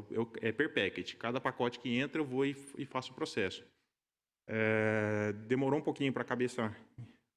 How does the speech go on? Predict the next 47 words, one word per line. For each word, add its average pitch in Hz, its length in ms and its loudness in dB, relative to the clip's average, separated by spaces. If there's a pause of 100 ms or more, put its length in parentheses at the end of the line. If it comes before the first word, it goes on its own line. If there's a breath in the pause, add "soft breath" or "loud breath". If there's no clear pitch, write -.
fluir 131 340 4
nesse 117 200 2
sentido, 160 380 0
mas 160 640 -4 (160)
começou 135 440 2
a, 131 140 2 (200)
a 117 340 -2
ir 117 40 4
legal. 110 320 2 (400 loud breath)
Essas 135 180 -10
triggers 143 320 2
de 123 120 2
S 131 140 2
N 135 80 4
M 131 120 2
P, - 360 -2 (380)
é, 110 800 2
é, 87 480 -4 (240)
vinculadas 107 460 0
a 98 60 -2
traps, 139 340 -2
por 110 160 -2
exemplo, 113 220 -2
se 107 100 -8
um, 104 60 -4
um, 104 640 -4
um 107 60 0
I 104 60 -4
P 131 160 0
novo 120 240 4
entra 120 220 2
na 131 100 4
rede, 131 320 2
ele 135 120 -2
já 131 120 -2
vai 123 120 0
te 127 100 -4
avisar 120 520 -2
e 101 100 -2
jogar 104 220 0
pra 123 120 -4
fora. 92 320 -4
Então, 101 200 -6
ficou 107 180 -10
bem, 107 220 -2
bem 101 140 -4
interessante. 101 600 -6